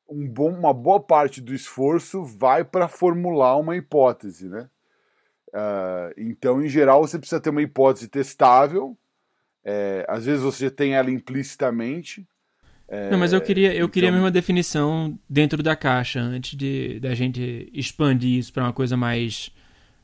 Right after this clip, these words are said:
Speaker 2: mais útil e, e entrar mais na parte do, do conflito de ideias, realmente saber qual era, qual é a definição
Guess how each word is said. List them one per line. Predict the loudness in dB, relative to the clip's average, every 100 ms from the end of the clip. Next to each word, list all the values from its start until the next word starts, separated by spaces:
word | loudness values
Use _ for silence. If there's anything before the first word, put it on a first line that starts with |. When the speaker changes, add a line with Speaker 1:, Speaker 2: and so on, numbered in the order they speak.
| _
Speaker 2:
mais | 0 4 4 2
útil | 0 0 0 -2 0
e, | -4 -6 -6
e |
entrar | -6 -6 -8
mais | -6 -8
na | -8
parte | -8 -8
do, | -8 -8 -8 -12 -16 _ _ _ _ _ -4
do | -4
conflito | 4 2 4 0 0 0
de | 0
ideias, | 0 -2 -2 -2 -4 -6
realmente | -4 -2 -2 -2
saber | -2 -2 -2 -2 -4 -6 -10 _
qual | -2 0
era, | 0 -2 -4 -6
qual | -4 -2
é |
a | -2
definição | -6 -6 -6 -6 -6 -8 -8 -8